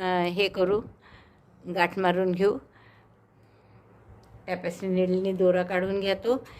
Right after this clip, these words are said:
एक दहा बारा चेन करायच्या, त्यामुळे आपल्याला काही प्रॉब्लेम नाही एवढा. दोरा पुरे एवढासा टॅपेस्ट्री नीडलमधून मी इकडे काढलं,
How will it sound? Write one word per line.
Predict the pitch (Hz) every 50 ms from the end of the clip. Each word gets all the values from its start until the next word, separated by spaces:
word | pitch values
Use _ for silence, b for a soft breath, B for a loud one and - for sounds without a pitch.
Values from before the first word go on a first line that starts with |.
| B B B -
एक | - 226 226 208 196
दहा | 233 240 247
बारा | 233 214 233 233 247 247
चेन | 247 - - 254 226 240 233
करायच्या, | 226 233 214 214 208 208 240 233
त्यामुळे | 226 - - 214 214 208 208
आपल्याला | 208 202 175 180 196 196 190
काही | 190 196 196 185
प्रॉब्लेम | 190 180 175 156 - 165 160 156 165 165
नाही | 170 165 165
एवढा. | 160 156 160 170 185 190 - B B B B B B B _
दोरा | - 196 196 196 190 190
पुरे | 185 185 190 180 185 185
एवढासा | 180 175 175 175 185 180 185 196 202 247 - - - - - - - - - - _ - - _ - - - - - - - - - - - _ - - - - - - - - - - - - - - - - - - - - - B B B B B B B B B - - - - - _ _ _ _ _ - - - - _ _
टॅपेस्ट्री | - - - 185 180 180 - 190
नीडलमधून | 185 180 180 175 175 175 175 180 175 160 170 175 190
मी | 185 180 180
इकडे | 175 180 - 180 175 170
काढलं, | - 180 165 160 165 175 185